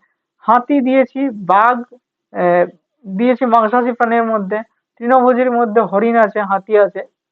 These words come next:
তাছাড়াও বিভিন্ন ইনসেক্টস বা বিভিন্ন পোকামাকড়ের মধ্যেও এই জিনিসটা থাকে।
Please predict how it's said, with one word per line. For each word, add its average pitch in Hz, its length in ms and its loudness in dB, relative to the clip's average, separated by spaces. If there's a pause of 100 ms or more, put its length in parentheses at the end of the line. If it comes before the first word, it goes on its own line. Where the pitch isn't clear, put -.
(100)
তাছাড়াও 262 480 2 (320)
বিভিন্ন 240 580 0
ইনসেক্টস 226 640 0 (140)
বা 214 140 2
বিভিন্ন 220 460 -2
পোকামাকড়ের 247 880 -2
মধ্যেও 220 460 -2
এই 185 120 0
জিনিসটা 185 440 -8
থাকে। 156 320 -10